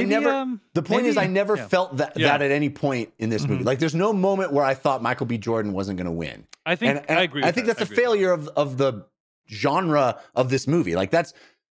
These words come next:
Speaker 2: that's the job of the final fight, is to create dramatic tension and make me doubt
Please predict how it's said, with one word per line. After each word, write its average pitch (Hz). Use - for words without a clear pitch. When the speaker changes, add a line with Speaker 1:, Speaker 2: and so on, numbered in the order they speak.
Speaker 2:
that's 185
the 175
job 156
of 131
the 117
final 143
fight, 123
is 117
to 131
create 160
dramatic 131
tension 127
and 107
make 135
me 135
doubt 131